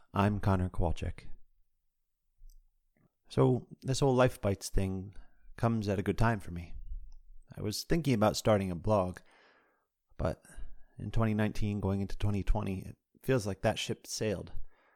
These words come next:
And I know a lot of people still read blogs religiously, but I don't know if I could just talk about one topic for so long. And that's what's so nice about this format. It can be a little scattered, a little frantic,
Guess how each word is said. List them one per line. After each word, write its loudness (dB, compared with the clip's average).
And -4
I 0
know 4
a 8
lot 8
of -4
people 0
still 2
read -2
blogs 2
religiously, 0
but -6
I -2
don't 0
know 2
if -2
I 0
could -8
just -4
talk 8
about 2
one 0
topic 2
for -12
so -4
long. -6
And -4
that's 0
what's -2
so 6
nice 4
about -2
this 6
format. -2
It -16
can -6
be 0
a 0
little -2
scattered, 0
a -6
little -4
frantic, -4